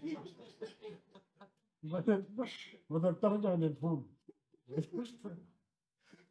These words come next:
وبرضه واحد مرة من أصحابنا شاكل التاني هاج فيه هيجة شديدة جدًا، هو بيستخدم quotation. فهاج فيه هيجة شديدة جدًا، قام همس للزول الهاجين فيه ده قال لي:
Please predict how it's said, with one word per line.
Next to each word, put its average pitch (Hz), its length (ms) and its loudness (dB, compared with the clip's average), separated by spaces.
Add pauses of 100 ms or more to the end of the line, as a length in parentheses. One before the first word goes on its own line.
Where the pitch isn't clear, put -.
(500)
وبرضه 202 340 6
واحد 214 300 8
مرة 208 520 8 (260)
من 135 200 -2
أصحابنا 180 500 0
شاكل 170 380 4
التاني 165 800 2 (400)
هاج 165 220 4
فيه 170 360 0
هيجة 160 300 4
شديدة 147 540 0
جدًا، 135 240 -4
هو 190 100 2
بيستخدم 190 460 2
quotation. 160 500 0 (1500)
فهاج 190 280 6
فيه 220 260 -2
هيجة 208 320 6
شديدة 170 400 0
جدًا، 156 540 0
قام 170 120 4
همس 165 340 -2
للزول 139 480 -2 (380)
الهاجين 120 460 -2
فيه 151 240 -4
ده 147 100 -4
قال 123 200 -4
لي: 143 220 -6